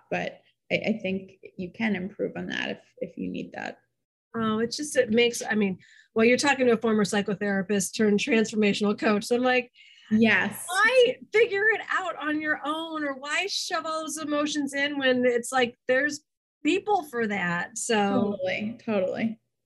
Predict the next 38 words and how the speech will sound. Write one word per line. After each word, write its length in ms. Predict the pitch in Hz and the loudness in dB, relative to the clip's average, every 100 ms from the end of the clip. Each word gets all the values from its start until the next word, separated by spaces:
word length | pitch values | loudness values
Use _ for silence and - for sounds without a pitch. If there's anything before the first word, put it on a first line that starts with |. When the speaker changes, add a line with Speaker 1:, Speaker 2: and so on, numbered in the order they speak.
| _ | _
Speaker 2:
you 100 | 226 | 0
know, 220 | 214 202 202 | 2 4 2
and 160 | 208 | 2
it's 180 | 214 - | 0 -2
really, 560 | 220 233 233 226 220 202 | 0 4 4 4 2 2
you 60 | |
know, 100 | 214 | 2
um, 400 | 202 208 202 202 | 2 2 0 -4
my 260 | 220 214 208 | -4 -2 -2
husband 340 | 214 214 208 | -4 -6 -2
is 120 | 196 196 | -2 -2
my 180 | 190 | -2
C 320 | 196 - 202 190 | -2 -2 -2 -2
E 40 | |
O 200 | 180 180 | 0 -2
as 220 | - 185 | -2 -4
well. 440 | 196 277 247 190 185 | -2 0 0 -2 -2
And, 340 | 196 190 190 - - | -2 0 -4 -6 -2
you 140 | 226 | 2
Speaker 1:
Yeah. 80 | 208 | 2
Speaker 2:
know, 320 | 196 202 - _ _ _ _ | 0 -2 -8 _ _ _ _
there's, 560 | 254 247 247 233 - - _ _ _ _ | 6 6 6 4 0 -6 _ _ _ _
there's 260 | 240 247 233 | 6 6 4
relationship 720 | 240 269 359 359 - 247 - | 0 2 0 -2 -2 -2 0
dynamics, 680 | 208 196 190 190 185 190 - | 0 2 0 0 -4 -4 -2
and 120 | 214 | 0
then 100 | 226 | 4
there's 180 | 233 226 | 4 4
business 500 | - 254 294 311 302 _ _ - | 4 4 4 0 -4 _ _ -10
partner 480 | - 233 226 214 202 | 0 0 2 2 4
dynamics, 720 | 202 196 190 190 202 196 214 | 4 4 4 2 0 0 2
and 140 | 208 | 4
then 160 | 214 208 | 4 4
Speaker 1:
Yes. 180 | 202 | 2
Speaker 2:
there's 120 | 196 196 - | 0 -4 -10
the 80 | 202 | -8
combination. 1080 | - 240 226 214 214 220 233 - 208 190 | -2 0 2 0 0 0 -2 -4 -2 -2
So 540 | 196 - 185 180 190 | -2 -2 0 0 -2